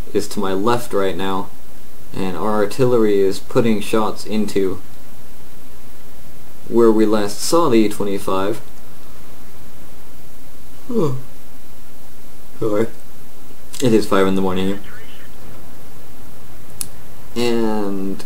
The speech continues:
here comes E twenty-five. Very, very fast machine, and I missed that shot, and I'm gonna pay for it. Waiting for him to come up. There he is, and I'm not gonna be able to reload before he hits me, and boom! Did take him with me,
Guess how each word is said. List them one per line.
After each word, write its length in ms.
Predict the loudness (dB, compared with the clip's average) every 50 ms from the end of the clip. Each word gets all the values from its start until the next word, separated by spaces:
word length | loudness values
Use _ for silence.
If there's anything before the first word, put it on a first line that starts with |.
| -2
here 260 | 0 2 2 4 4
comes 300 | 4 2 2 2 2 4
E 80 | 4 2
twenty-five. 600 | 4 2 0 0 0 0 0 0 0 2 0 0
Very, 440 | 0 0 2 4 6 8 8 8 6
very 340 | 6 4 4 4 6 6 4
fast 460 | 4 4 2 2 2 2 0 0 0
machine, 340 | -2 -2 0 0 -2 -2 -2
and 120 | -2 -2
I 20 | -2
missed 300 | 0 0 0 0 0 0
that 180 | 0 0 0
shot, 320 | 0 0 0 0 0 0 0
and 80 | 0
I'm 100 | 0 -2
gonna 140 | -2 -2 -2
pay 260 | -2 0 2 4 4 4
for 280 | 2 0 0 0 0
it. 80 | -2 -2 -2 -2 0 0 0 0 0 0 0 0 0 -2 0
Waiting 300 | 0 0 0 0 0 0
for 180 | 0 0 0
him 80 | 0 0
to 60 | -2
come 160 | -2 -2 -2
up. 240 | -2 0 0 0 0 -2 -2 0
There 260 | 0 2 2 4 4
he 100 | 4 6
is, 320 | 6 4 4 2 2 0 0 0 0 -2
and 160 | -2 -2 -2
I'm 100 | 0 0
not 180 | 0 0 0 0
gonna 100 | 0 0
be 80 | 2 2
able 120 | 2 2
to 60 | 2
reload 340 | 4 4 4 6 4 4 2
before 220 | 2 2 4 6
he 100 | 6 6
hits 180 | 4 4 2 4
me, 140 | 4 4 4
and 800 | 4 2 0 0 0 2 2 2 2 2 0 0 0 0 4
boom! 440 | 6 8 8 10 8 6 4 2 0 0 0 0 0 0 0 0 -2 -2 -2 -2 -2 -2 -2 -2 0 0 0 0 0 -2 -2 -2 0 0 0 0 0 0 -2 -2 -2 -2 -2 -2 -2 -2 -2 -2 -2 -2 -2 -2 -2 -2 2 4
Did 200 | 6 6 6 6
take 240 | 6 6 6 6
him 140 | 4 4 6
with 180 | 6 4 4 4
me, 280 | 2 2 2 2 0